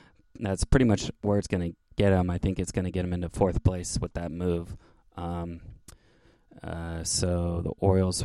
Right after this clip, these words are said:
in fourth, and then, uh, the Tampa Bay Rays are gonna be finishing last. Uh, unfortunately, they're not, not a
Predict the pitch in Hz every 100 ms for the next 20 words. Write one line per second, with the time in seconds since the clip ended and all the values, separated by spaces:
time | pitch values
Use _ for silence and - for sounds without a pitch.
0 | - - - - 104 98 95 - - 95
1 | 95 98 98 98 98 101 101 - 131 127
2 | 127 123 120 120 135 107 90 92 98 95
3 | 95 101 98 92 101 92 - 95 98 98
4 | 92 - - 92 92 95 92 95 98 -
5 | 95 92 95 98 101 98 - _ _ _
6 | _ _ - _ _ _ - 135 123